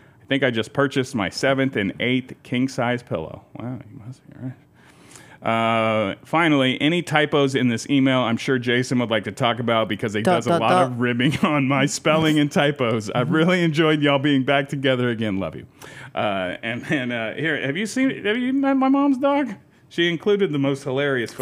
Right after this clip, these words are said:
Speaker 1: photo.
Speaker 2: I met your mom's dog.
Speaker 1: I think
Speaker 2: Wait,
Speaker 1: it, it's
Speaker 2: she have
Speaker 1: pretty,
Speaker 2: more than
Speaker 1: pretty
Speaker 2: one?
Speaker 1: likely. No, no, no, no. Uh, well, this is Blossom.
Speaker 2: That's a purebred dog,
Speaker 1: That's a
Speaker 2: like, from the, from the breeder?
Speaker 1: It's a golden doodle. So it's
Speaker 2: So
Speaker 1: a
Speaker 2: from a breeder.
Speaker 1: She, she got him. She got her from a, uh,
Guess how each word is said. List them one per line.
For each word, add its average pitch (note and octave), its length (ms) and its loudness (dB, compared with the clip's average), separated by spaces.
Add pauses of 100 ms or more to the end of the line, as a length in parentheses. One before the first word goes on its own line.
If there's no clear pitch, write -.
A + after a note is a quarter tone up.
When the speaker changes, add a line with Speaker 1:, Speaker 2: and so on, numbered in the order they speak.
Speaker 1:
photo. - 160 0
Speaker 2:
I B3+ 180 2
met F#4 260 0
your C#4 140 2
mom's E3 300 0
dog. D3 320 -2
Speaker 1:
I G#3 100 0
think G3+ 200 0
Speaker 2:
Wait, C3 100 0
Speaker 1:
it, G#2 80 -8
it's A#2+ 120 -2
Speaker 2:
she A#3+ 80 0
have A#3+ 80 4
Speaker 1:
pretty, G#3 120 4
Speaker 2:
more G3 120 2
than F#3 100 0
Speaker 1:
pretty F3 100 2
Speaker 2:
one? G3 200 2
Speaker 1:
likely. D4+ 180 -2
No, D3 220 2
no, C3+ 160 0
no, A2 240 -4
no. - 100 -6
Uh, B2 40 -2
well, C3+ 320 2 (100)
this C3+ 160 0
is C#3+ 80 -6
Blossom. G#2+ 600 -2
Speaker 2:
That's - 220 -4
a F3+ 100 2
purebred F#3 720 -2
dog, F3 460 2
Speaker 1:
That's - 200 -8
a - 60 0
Speaker 2:
like, E3 200 0
from F3+ 220 0
the, E3+ 300 2
from D#3+ 240 -2
the D#3 80 -2
breeder? E3 580 0
Speaker 1:
It's A#2+ 160 -4
a B2 60 -4
golden A#2 400 -4
doodle. E2+ 380 -8
So G#2 240 -4
it's F#2+ 120 -6
Speaker 2:
So F3+ 100 2
Speaker 1:
a E3 40 0
Speaker 2:
from F#3 220 0
a E3+ 100 2
breeder. C#3 460 -2 (800)
Speaker 1:
She, - 320 0
she - 140 -4
got B2+ 320 2
him. B2+ 340 0
She - 180 -4
got A#2+ 340 0
her A2 600 0
from G#2+ 480 -2
a, F#2+ 500 -4
uh, F2+ 240 -8